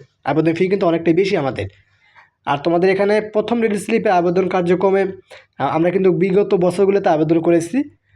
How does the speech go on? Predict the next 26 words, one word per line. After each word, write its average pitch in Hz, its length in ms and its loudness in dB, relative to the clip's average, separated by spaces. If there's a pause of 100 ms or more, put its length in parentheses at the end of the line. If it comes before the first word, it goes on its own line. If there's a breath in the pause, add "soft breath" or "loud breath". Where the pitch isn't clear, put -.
(240)
So, 208 60 0
আমরা 190 180 0
তোমাদের 196 480 2 (240)
টোটাল 220 260 2
বিষয়গুলো 202 540 0 (340 soft breath)
ক্যালকুলেশন 226 480 0
করার 220 260 0
পরেই 233 240 0
মূলত 208 260 0 (300)
কলেজগুলো 185 380 2
সিলেকশন, 190 540 0 (500)
আ, 139 120 -2
কোর্সগুলো 196 460 0
সিলেকশন 180 420 0
করে 175 200 0
আবেদন 151 360 0
করি। 185 220 0 (160)
আর 147 160 2
এক্ষেত্রে, 208 580 0 (920 soft breath)
আ, 135 320 0
রেকর্ড 180 280 0
স্বরূপ 175 460 0 (560)
তোমরা 151 180 0
যারা 156 200 0
আবেদন 151 260 0
করো, 147 400 0